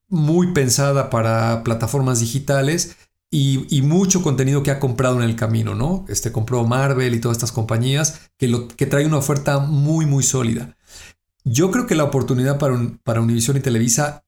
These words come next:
sí es real y sí está en el mercado, pero la parte que creo que tienen que actualizar es su contenido. Si la oferta la quieren basar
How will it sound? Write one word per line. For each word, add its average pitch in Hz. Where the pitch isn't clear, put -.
sí 160
es 139
real 127
y 175
sí -
está 139
en 135
el 117
mercado, 113
pero 131
la 135
parte 175
que -
creo 151
que 147
tienen 143
que 135
actualizar 117
es 123
su 135
contenido. 113
Si 143
la 139
oferta 165
la 127
quieren 147
basar 123